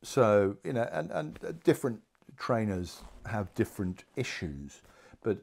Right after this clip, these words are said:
you know, if you think about, you know, a training yard with, say, fifty horses and twenty-five full-time staff, if you take that sort of business in terms of scale, in terms of number of people and the amount of money they're turning over, and you put that in the real world,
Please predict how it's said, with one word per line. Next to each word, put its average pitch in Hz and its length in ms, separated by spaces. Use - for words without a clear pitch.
you 120 80
know, 98 100
if 98 100
you 120 80
think 143 220
about, 101 480
you 101 120
know, 80 80
a 85 40
training 104 320
yard 87 200
with, 82 100
say, 98 180
fifty 92 300
horses 90 560
and 90 160
twenty-five 90 480
full-time 87 440
staff, 85 520
if 131 100
you 165 80
take 143 260
that 131 220
sort 98 160
of 92 60
business 107 420
in 90 80
terms 82 240
of 78 80
scale, 80 560
in - 40
terms 87 180
of 78 120
number 90 260
of 80 80
people 104 500
and 92 120
the 92 40
amount 87 200
of 90 60
money 104 200
they're 82 160
turning 82 340
over, 78 180
and - 140
you 98 80
put - 200
that 98 140
in 85 60
the 87 60
real 117 320
world, 80 520